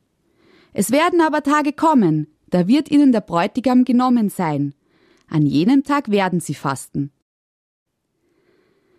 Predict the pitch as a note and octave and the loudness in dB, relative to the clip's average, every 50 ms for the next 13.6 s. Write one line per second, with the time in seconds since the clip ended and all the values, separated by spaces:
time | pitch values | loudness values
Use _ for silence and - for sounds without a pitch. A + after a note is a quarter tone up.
0 | _ _ _ _ _ _ - B3 A#3+ A3+ A#3 B3+ D#4 E4+ E4+ E4+ D4 G#3 F3+ F#3+ | _ _ _ _ _ _ -4 -2 -2 0 0 -2 0 0 0 0 0 0 0 -2
1 | G#3 - - B3+ C4 C4 - - G3 G3 G3+ G3 - - F3 G3 G#3+ B3+ C4 B3 | -2 -4 -2 0 0 2 0 0 -2 -2 -2 -2 -2 -2 -4 0 2 2 2 2
2 | F3 F3+ E3+ C#3+ C#3+ C#3+ D#3+ G#3 B3+ - - _ _ _ _ _ _ _ _ _ | 2 0 -2 -2 0 0 0 0 -2 -6 -10 _ _ _ _ _ _ _ _ _
3 | _ _ - G3 F3+ F3+ - - F3 F3+ G#3+ C#4+ - D4 C#4+ - - A#3 - - | _ _ -2 -2 -2 -2 -4 -6 -2 -2 0 0 0 0 -2 -2 -4 -8 -8 -6
4 | - D3 C3 B2 E3 - - _ F#3 G#3+ A3 A3 - - - _ _ - F3+ F#3 | -6 -6 -4 -4 -6 -8 -12 _ -4 -2 -2 -2 -4 -8 -20 _ _ -6 -4 0
5 | - B3+ B3 A#3+ - A3+ A3 - - G#3+ A3+ A3+ - - - D3 D3+ F#3+ B3 A#3+ | 2 2 2 2 0 -2 -6 -2 0 0 0 -2 -4 -8 -10 -6 -4 -2 -4 -4
6 | - - - - - D3 D#3 F#3 G3 G3 - _ - - D#3 D#3 D#3 - _ _ | -6 -8 -12 -8 -6 -6 -4 -4 -6 -8 -10 _ -8 -4 -2 -2 -2 -4 _ _
7 | _ _ _ - - E3 C#3+ C#3 C#3 - - - D3 - - D#3+ D#3 G#3 - - | _ _ _ -12 -8 -6 -6 -4 -6 -6 -6 -6 -8 -6 -4 -4 -4 -4 -4 -4
8 | - A#3 G#3 G3 G3 F#3+ G3 F#3+ G3 G3+ F#3 - D#3 D3+ D#3+ - - - G3 G3 | -2 0 0 0 0 0 0 0 0 -2 -2 -4 -4 -4 -4 -4 -2 0 0 2
9 | F3 E3 D#3+ D3 - - - - _ _ _ _ _ _ _ _ _ _ _ - | 4 4 2 0 -2 -6 -18 -20 _ _ _ _ _ _ _ _ _ _ _ -10
10 | - D#3 D#3+ G#3 - - C#4+ C4 C4+ C4 B3+ C4 C#4+ E4 D#4+ - - _ _ _ | -4 -2 -2 -2 0 2 2 4 4 4 4 4 2 2 0 -4 -10 _ _ _
11 | _ _ - - F#3+ F#3 - - - F#3 E3 - - - - F#3+ G#3 C4 D4 - | _ _ -4 -2 -2 -2 -4 -2 -2 -2 -2 -2 -4 -6 -4 -2 0 0 -2 -2
12 | _ _ - F3 C#3+ E3 A3 A#3 - - C4 B3 - - D3 D#3+ F#3+ - - A3 | _ _ -10 -6 -4 -2 -2 -2 -2 -2 -4 -2 -2 -2 -4 -4 -4 -4 -2 -2
13 | G#3+ G3+ A3 A3 G3 A3 A3 A#3 A#3 A#3 B3+ B3 | -2 0 0 -2 0 0 2 2 2 2 2 0